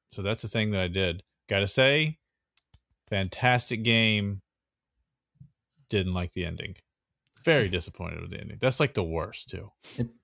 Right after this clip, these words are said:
Speaker 1: Just
Speaker 2: I assume
Speaker 1: the
Speaker 2: it
Speaker 1: worst.
Speaker 2: starts over. 'Cause it loops.
Speaker 1: Well, there's,
Speaker 2: I
Speaker 1: there's,
Speaker 2: know, I know
Speaker 1: uh,
Speaker 2: nothing about it.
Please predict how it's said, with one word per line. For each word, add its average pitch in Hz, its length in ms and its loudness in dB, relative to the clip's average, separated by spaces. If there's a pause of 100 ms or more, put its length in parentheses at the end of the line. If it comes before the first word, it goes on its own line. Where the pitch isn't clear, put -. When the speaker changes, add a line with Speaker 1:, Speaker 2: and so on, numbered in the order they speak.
(320)
Speaker 1:
Just 143 400 4
Speaker 2:
I 110 40 2
assume 117 300 2
Speaker 1:
the - 40 0
Speaker 2:
it - 20 -4
Speaker 1:
worst. - 80 0
Speaker 2:
starts - 340 2
over. 98 420 0 (1400)
'Cause 135 100 -4
it - 100 -6
loops. - 220 -4
Speaker 1:
Well, 110 480 2 (260)
there's, 131 280 2
Speaker 2:
I - 60 -18
Speaker 1:
there's, 127 260 4
Speaker 2:
know, 123 120 6
I 117 40 6
know 110 120 6
Speaker 1:
uh, 98 160 2
Speaker 2:
nothing 95 240 -6
about 95 180 -6 (520)
it. 160 80 -4